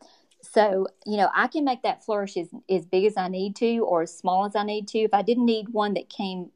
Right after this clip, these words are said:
way out here, I might just simply come around and stop it right there if I needed, say, a half of an inch. So you really do just kinda have to play around with it. And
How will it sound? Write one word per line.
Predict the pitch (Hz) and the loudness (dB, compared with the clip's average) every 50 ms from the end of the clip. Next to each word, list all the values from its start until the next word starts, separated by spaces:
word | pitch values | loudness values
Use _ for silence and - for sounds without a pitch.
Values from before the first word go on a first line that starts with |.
| _ - | _ -10
way | - 180 175 185 202 226 233 240 240 240 226 214 196 | -8 -4 -2 0 6 8 8 8 8 6 4 4 4
out | 180 175 - - _ | 2 2 -2 -2 _
here, | 208 196 190 196 196 - _ - - - _ _ _ _ - | 2 2 2 0 -2 -8 _ -20 -20 -20 _ _ _ _ -2
I | 190 190 | 0 0
might | 180 180 190 185 - - _ _ _ _ _ _ _ _ _ _ - | 2 0 0 -2 -2 -4 _ _ _ _ _ _ _ _ _ _ -6
just | 202 190 185 - - | -4 -4 -4 -6 -6
simply | - 202 196 - - 196 190 180 - _ | -6 -6 -2 0 0 0 0 0 -6 _
come | - - 196 180 170 | -10 -8 -6 -4 -2
around | 175 180 180 180 180 185 190 196 202 - _ _ _ _ _ _ _ _ _ _ _ _ _ _ _ _ _ - | -2 -2 0 0 0 -2 -2 -2 -4 -6 _ _ _ _ _ _ _ _ _ _ _ _ _ _ _ _ _ -2
and | 208 202 202 | -2 -2 -2
stop | - - 196 185 - - | 2 4 4 4 4 0
it | - | -2
right | - - 202 196 | -2 -2 -2 0
there | - 349 381 - - - _ _ _ _ _ _ _ _ _ _ - | -2 -2 -4 -4 -6 -12 _ _ _ _ _ _ _ _ _ _ -2
if | 196 196 202 | 0 2 2
I | 196 196 | 2 4
needed, | 196 196 185 185 185 | 2 2 0 0 -4
say, | - - 202 202 | -4 -2 -2 -2
a | 190 | -2
half | - - - 202 202 202 - 190 | -4 -4 -2 -2 -2 -2 -2 -6
of | 165 170 | -6 -6
an | 175 165 | -8 -8
inch. | 160 - - - - - - - _ _ _ _ _ _ _ _ _ _ _ _ _ - _ _ _ _ | -8 -10 -12 -14 -16 -16 -16 -18 _ _ _ _ _ _ _ _ _ _ _ _ _ -20 _ _ _ _
So | - - 247 240 240 240 - | 4 8 10 10 10 10 6
you | 240 254 247 | 4 4 4
really | 277 320 349 349 | 4 4 4 4
do | 302 285 262 | 2 2 0
just | 220 - - - | 0 -2 -4 -4
kinda | - 240 226 214 | -4 -4 -2 -2
have | 226 208 202 | -2 -2 0
to | - 175 | -2 -4
play | - _ 185 185 180 | 0 _ 0 0 0
around | 180 165 165 175 180 180 185 | 0 -4 -4 -6 -6 -8 -4
with | 196 196 196 202 | -2 0 0 2
it. | 233 220 - _ | 0 0 -2 _
And | - 247 294 381 392 269 240 233 233 240 | 2 2 4 4 4 2 2 2 2 0